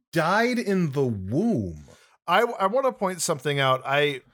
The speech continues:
Speaker 2: painstakingly transcribed this to the point where I'm trying to identically transcribe what they're saying. So there are a lot of weird, uh, thi-, I was put on three-on-one and four-on-one handicap matches. That's identical to what Nikki says. It's not a typo.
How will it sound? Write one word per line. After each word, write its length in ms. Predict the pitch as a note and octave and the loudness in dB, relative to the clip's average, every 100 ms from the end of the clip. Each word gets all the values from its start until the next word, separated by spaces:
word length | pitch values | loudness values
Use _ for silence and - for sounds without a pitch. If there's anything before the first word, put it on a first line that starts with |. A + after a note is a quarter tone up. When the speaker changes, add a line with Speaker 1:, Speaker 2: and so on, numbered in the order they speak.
| _ | _
Speaker 2:
painstakingly 1400 | - F3 F#3 F#3 - - - E3 D#3+ E3+ D3+ C3 A#2 G2+ | -4 -2 0 -2 -4 -6 -8 -6 -6 -4 -4 -4 -6 -10
transcribed 680 | - D3 C3+ B2+ D3 C3+ C3 | -4 -2 0 -2 0 0 0
this 180 | C3 B2+ | -4 -6
to 100 | C3 | -8
the 100 | C3 | -12
point 300 | B2+ C#3 C3+ | -4 -4 -2
where 180 | C3+ C3 | -4 -4
I'm 160 | C3+ | -6
trying 480 | B2+ - C#3+ C#3+ D#3+ | -6 -2 -2 -2 -4
to 400 | - D#3 C#3+ C3+ _ _ _ _ - | -6 -6 -6 -8 _ _ _ _ -4
identically 1000 | C#3+ C3+ - D3+ E3+ G#3+ G#3+ A3 G#3+ G#3+ _ - | -2 -2 -4 -2 -2 -4 -6 -6 -6 -8 _ -12
transcribe 680 | - E3+ E3 - D#3+ C#3 C#3 | -4 -2 -2 -4 -2 0 -2
what 120 | C3 | -4
they're 120 | B2+ | -4
saying. 400 | - C3+ G#2+ F#2 _ _ | -2 -4 -4 -8 _ _
So 160 | - D3+ | -4 0
there 160 | D3 | 2
are 180 | D#3+ D#3 | 4 4
a 60 | C#3+ | 2
lot 280 | C3 D#3+ | 2 2
of 260 | G3 D#3 B2 | 0 -4 -6
weird, 600 | C#3 D3 D3 C#3+ C#3 C3 _ _ _ _ - | -2 0 2 2 0 -4 _ _ _ _ -4
uh, 320 | C3 B2+ A#2+ | 0 0 -2
thi-, 220 | - D3+ - - | -2 -4 -4 0
I 140 | D#3+ | 2
was 160 | E3+ E3+ | 2 0
put 320 | - G3+ G3 - | 0 0 0 2
on 260 | D3+ D#3 | 2 2
three-on-one 800 | D3 - E3+ F#3 F3+ E3+ D#3 D#3+ | -2 -6 -2 2 0 0 0 2
and 140 | C#3+ C3 | 0 -2
four-on-one 540 | - D3 D3 C#3+ C3+ | -2 0 2 2 0
handicap 480 | C3 C3+ C3 C3+ A#2+ | 0 -2 -2 -2 -2
matches. 260 | A#2 A2+ A#2 | -4 -8 -6
That's 160 | C3 | -2
identical 640 | D#3 C#3+ E3+ F#3 G3 F3 D#3 | -2 0 0 0 0 -2 -2
to 120 | D#3 | 0
what 160 | C#3+ C#3 | 0 -2
Nikki 240 | C3+ C3 | -4 -6
says. 220 | C3+ C3 | -4 -4
It's 140 | B2+ C3+ | -4 -4
not 140 | A#2+ | -6
a 40 | A#2 | -6
typo. 520 | C#3 C3 A2 E2 | -4 -6 -6 -14